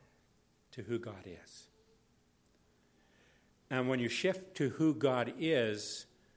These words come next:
then what God promises become totally possible.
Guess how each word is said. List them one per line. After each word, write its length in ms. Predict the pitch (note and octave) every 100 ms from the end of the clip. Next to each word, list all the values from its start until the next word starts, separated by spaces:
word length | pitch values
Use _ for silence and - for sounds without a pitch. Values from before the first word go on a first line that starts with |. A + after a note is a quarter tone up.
| _ _ -
then 220 | A#2+ A2+
what 200 | A2+ G#2
God 320 | A#2+ A2 -
promises 800 | - D3+ A#2 G#2 G2+ F2+ - -
become 300 | G2+ - G2 F#2
totally 320 | - B2+ F#2+
possible. 600 | E2+ F2+ D#2+ - F2 F2